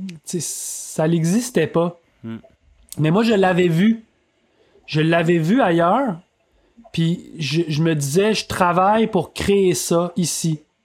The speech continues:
Speaker 2: Mm.
Speaker 1: Puis aujourd'hui, peut-être que vous deux, vous allez vivre ça à, à Fredericksburg,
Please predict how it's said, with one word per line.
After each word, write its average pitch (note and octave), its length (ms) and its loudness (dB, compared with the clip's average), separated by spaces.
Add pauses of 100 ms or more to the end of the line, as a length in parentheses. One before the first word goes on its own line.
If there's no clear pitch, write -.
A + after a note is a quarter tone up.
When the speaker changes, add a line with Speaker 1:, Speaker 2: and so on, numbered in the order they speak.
(180)
Speaker 2:
Mm. A2 160 -12 (720)
Speaker 1:
Puis F3+ 160 -6
aujourd'hui, F3 840 2 (520)
peut-être F#3+ 340 0
que F#3+ 80 2
vous D#3 220 2
deux, G#3 420 2 (640)
vous C#3+ 140 -2
allez E3+ 380 2
vivre E3 280 0
ça G#3 380 2
à, E3 260 2
à D#3+ 60 2
Fredericksburg, F3+ 840 2